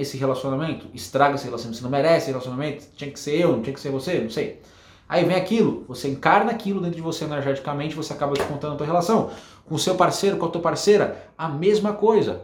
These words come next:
A pessoa, ela deseja aquela, a, a mulher que tá com você, o, o homem que tá com você. E aí aquilo, a energia chega naquela pessoa, e aquela pessoa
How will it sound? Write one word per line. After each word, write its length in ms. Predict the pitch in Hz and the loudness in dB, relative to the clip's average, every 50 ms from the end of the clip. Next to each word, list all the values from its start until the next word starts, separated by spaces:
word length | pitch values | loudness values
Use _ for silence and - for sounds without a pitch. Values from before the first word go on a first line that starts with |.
| - | -10
A 80 | - - | -10 -4
pessoa, 360 | - 139 135 - 151 151 160 | -2 -2 0 2 2 4 6
ela 140 | 165 165 165 | 6 6 4
deseja 800 | 165 170 170 170 165 131 113 127 151 170 190 185 175 170 - 175 | 4 4 4 4 4 4 4 4 4 6 6 6 6 4 4 2
aquela, 400 | - - 139 - - 151 151 147 | 0 -2 -6 -4 -2 0 0 0
a, 320 | - - 123 117 - 120 | 0 -2 -4 -4 -4 -6
a 40 | 123 | -4
mulher 240 | 123 127 127 135 135 | -2 2 2 2 2
que 80 | 135 | 2
tá 80 | - 131 | -2 -4
com 160 | 127 - 117 | -6 -4 -4
você, 380 | 113 113 - - 151 160 165 160 | -4 -2 -2 -2 -2 0 0 0
o, 260 | 151 143 120 104 - - | 0 0 -2 -4 -6 -6
o 80 | 127 123 | 0 2
homem 220 | 139 143 147 139 | 2 2 2 0
que 100 | 139 139 | -2 -2
tá 120 | - 139 135 | -2 -4 -4
com 120 | 151 151 | -4 -4
você. 500 | 156 160 160 - 190 196 175 - - - - - - - - - _ _ | -4 -4 -2 0 2 2 2 2 0 -2 -8 -16 -20 -20 -20 -20 _ _
E 80 | 143 143 | 2 4
aí 160 | 147 165 170 | 6 6 6
aquilo, 400 | - - - - 170 175 170 160 | 4 2 0 -2 0 2 2 4
a 100 | 143 143 | 4 4
energia 360 | 139 143 139 135 131 147 139 | 4 4 4 4 4 2 2
chega 260 | - - 190 196 202 | 2 2 2 4 4
naquela 280 | 185 185 165 170 170 165 | 2 2 0 0 0 0
pessoa, 380 | - 170 165 - - 185 175 | 0 -2 -2 -2 -2 0 0
e 40 | 147 | 0
aquela 200 | - - 143 143 | 0 0 0 -2
pessoa 540 | 143 156 151 147 - - 151 160 160 160 160 | 0 -2 -2 -4 -2 0 0 0 0 0 -4